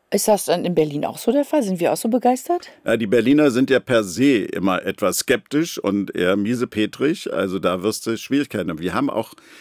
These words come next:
Speaker 2: von der Verfassung her gar nicht die Möglichkeit, dass der Senat jetzt sagt, wir machen Volksentscheid über die Frage, sind die Berliner für Olympische Spiele, ja oder nein. Das können wir gar nicht machen, sondern das geht nur, wenn jetzt aus dem Volk heraus jemand sagt, dann geht er aber eher dahin und sagt,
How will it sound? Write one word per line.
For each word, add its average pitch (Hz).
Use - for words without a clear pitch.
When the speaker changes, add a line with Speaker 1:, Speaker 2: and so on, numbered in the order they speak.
Speaker 2:
von 107
der 87
Verfassung -
her 92
gar 87
nicht 101
die 95
Möglichkeit, 98
dass 90
der 95
Senat 82
jetzt 113
sagt, 92
wir -
machen 87
Volksentscheid -
über 90
die 87
Frage, 92
sind 95
die -
Berliner 95
für 92
Olympische 90
Spiele, 107
ja 90
oder 85
nein. 82
Das 120
können 113
wir 92
gar 85
nicht 80
machen, 120
sondern 101
das 95
geht 101
nur, 107
wenn 104
jetzt 92
aus 95
dem 92
Volk 90
heraus 78
jemand 110
sagt, 117
dann 98
geht 107
er 107
aber 90
eher 101
dahin 104
und 92
sagt, 90